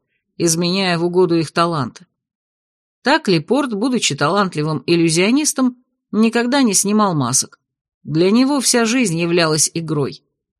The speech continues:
Именно поэтому Асти не усомнился в том,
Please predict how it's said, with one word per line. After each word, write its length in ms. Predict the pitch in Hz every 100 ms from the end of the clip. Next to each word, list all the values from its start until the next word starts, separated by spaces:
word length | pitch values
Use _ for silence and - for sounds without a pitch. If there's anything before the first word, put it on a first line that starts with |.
| _ _ _ _
Именно 440 | 170 196 208 208
поэтому 640 | 208 220 247 247 170 160 -
Асти 400 | 196 208 - 202
не 140 | 202 208
усомнился 680 | 202 220 233 220 143 147
в 100 | 143
том, 340 | - 269 208